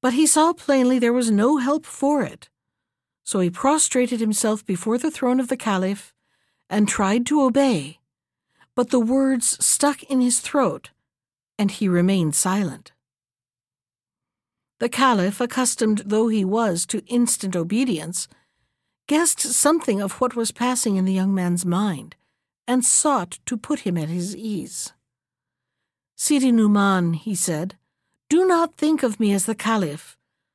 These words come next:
but merely as a friend who would like to hear your story. If there is anything in it that you are afraid may offend me,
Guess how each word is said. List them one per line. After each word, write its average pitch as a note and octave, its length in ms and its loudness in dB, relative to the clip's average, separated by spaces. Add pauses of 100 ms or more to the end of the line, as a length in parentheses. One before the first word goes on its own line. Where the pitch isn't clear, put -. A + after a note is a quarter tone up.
(280)
but G#3 140 -2
merely C#4+ 480 2
as B3 140 0
a C4+ 80 0
friend A#3+ 460 0
who G#3 100 -4
would A#3+ 120 -2
like B3 220 0
to D4+ 100 -2
hear A#3 240 0
your A3+ 200 0
story. A#3 640 -2 (800)
If A#3+ 160 -2
there C#4+ 160 4
is C4+ 240 0
anything E4 500 2
in A#3+ 200 0
it F3+ 140 -2
that F#3+ 140 -6
you A#3+ 160 0
are G#3 160 2
afraid B3 460 -2
may F#3 140 -2
offend B3+ 440 -2
me, D3+ 220 -12